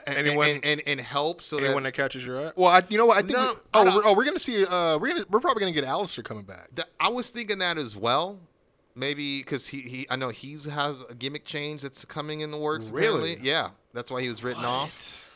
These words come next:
Speaker 1: Um, and he's been alluding to stuff on his Instagram. Uh, I was gonna bring it to the show, like, a couple weeks ago, but a lot of things were kinda more in the forefront
Speaker 2: Yeah,
Speaker 1: in terms
Speaker 2: no,
Speaker 1: of priority.
Speaker 2: I totally get
Speaker 1: But,
Speaker 2: it.
Speaker 1: um, I just wonder if,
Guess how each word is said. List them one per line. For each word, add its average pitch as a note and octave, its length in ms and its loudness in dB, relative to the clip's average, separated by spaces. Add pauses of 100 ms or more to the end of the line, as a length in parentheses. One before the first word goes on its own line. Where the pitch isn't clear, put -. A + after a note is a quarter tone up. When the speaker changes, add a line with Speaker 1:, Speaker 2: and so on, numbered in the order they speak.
(220)
Speaker 1:
Um, A#2 340 4
and A2+ 100 -6
he's C#3+ 220 -10
been C3 200 -6
alluding C3 380 -6
to B2 60 -6
stuff A#2+ 300 -4
on A#2+ 100 -6
his G#2+ 160 -10
Instagram. G#2 760 -6
Uh, G#2+ 200 -6
I B2 60 -2
was F3+ 100 -6
gonna G#3+ 120 -4
bring G3 120 -4
it E3+ 60 -6
to - 80 -8
the B2 80 -10
show, C3+ 320 2
like, A#2+ 160 2
a G#2 40 -16
couple A#2+ 220 -4
weeks A#2 240 -6
ago, A#2+ 160 -2
but A#2+ 160 -4
a A#2 60 -8
lot A#2 340 4
of A2+ 80 -2
things G#2+ 420 -10
were A2+ 120 -6
kinda A2 260 -4
more G#2 380 -4
in G2 40 -10
the F#2+ 60 -12
forefront A2+ 580 -8
Speaker 2:
Yeah, C3+ 220 -10
Speaker 1:
in - 60 -6
terms A2+ 80 -6
Speaker 2:
no, G#2 80 -10
Speaker 1:
of A#2 40 -6
priority. A2+ 380 -2 (140)
Speaker 2:
I B2 60 -8
totally G#2+ 320 -10
get G2+ 40 -12
Speaker 1:
But, C3 220 4
Speaker 2:
it. C3 40 4
Speaker 1:
um, C3 400 2 (240)
I D#3 120 -6
just G3+ 260 -6
wonder F#3+ 280 -4
if, F3 180 -6